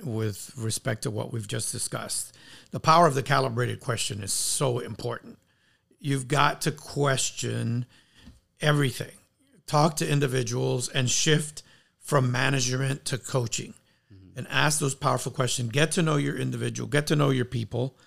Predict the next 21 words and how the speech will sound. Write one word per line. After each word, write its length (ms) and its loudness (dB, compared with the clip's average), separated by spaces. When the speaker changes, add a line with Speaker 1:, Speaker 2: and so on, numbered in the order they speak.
Speaker 1:
right? 200 2
Because 320 2
questions 840 2
ignite 560 2
imagination. 840 0
And 200 0
that 260 4
turns 360 4
on 360 2
a 100 2
focus 720 0
on 240 0
other 240 0
possibilities 840 -4
that 180 -2
maybe 300 4
you 640 0
had 240 0
not 240 -2
thought 180 0
about. 280 -6